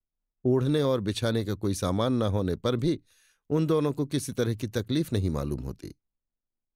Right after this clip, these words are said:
रात आधी से ज्यादा जा चुकी है। तिलिस्मी बाग के दूसरे दर्जे से होती और वहां के खुशबूदार फूलों से बसी हुई मंद चलने वाली हवा ने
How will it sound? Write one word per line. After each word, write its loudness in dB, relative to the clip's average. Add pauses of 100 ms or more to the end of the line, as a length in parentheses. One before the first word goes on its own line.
(140)
रात 2 (420)
आधी 4
से 0
ज्यादा 0
जा 0
चुकी 0
है। 0 (580)
तिलिस्मी 2
बाग 0
के 2
दूसरे 0
दर्जे 0
से -2
होती 0 (360)
और 2
वहां 0
के -2
खुशबूदार -2
फूलों -2
से -2
बसी -2
हुई 2 (440)
मंद 2
चलने 0
वाली 2
हवा 0
ने -2